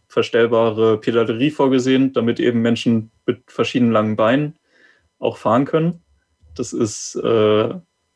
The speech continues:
ja, ein kleiner, aber doch sehr wichtiger Punkt. Und, ähm, genauso müssen eben alle anderen Proportionen berücksichtigt werden, äh, weil wir das Fahrzeug eben quasi von Grund auf selber aufbauen.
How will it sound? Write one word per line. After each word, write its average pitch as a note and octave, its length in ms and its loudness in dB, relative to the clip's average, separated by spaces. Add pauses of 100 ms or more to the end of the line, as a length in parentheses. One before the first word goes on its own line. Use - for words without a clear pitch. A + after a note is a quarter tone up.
(200)
ja, - 240 -2 (640)
ein A2+ 140 -2
kleiner, B2+ 400 2
aber A2+ 180 2
doch A#2 200 -2
sehr G#2+ 200 -2
wichtiger C#3+ 340 -2
Punkt. D#3+ 360 -2 (880)
Und, A2+ 480 0
ähm, G#2 400 0 (160)
genauso A2+ 420 2
müssen A2 300 2
eben G#2+ 240 2
alle G#2 240 0
anderen G#2+ 400 0 (220)
Proportionen B2 580 2
berücksichtigt A#2 640 -2
werden, A#2+ 400 0 (680)
äh, A#2 80 -6
weil A2+ 320 0
wir A2+ 80 4
das A2 140 -2
Fahrzeug A2+ 340 0
eben A2 440 -2
quasi A2 280 0
von A2+ 200 -2
Grund A2+ 260 -2
auf A#2 240 0
selber A2+ 360 0
aufbauen. A2+ 540 -2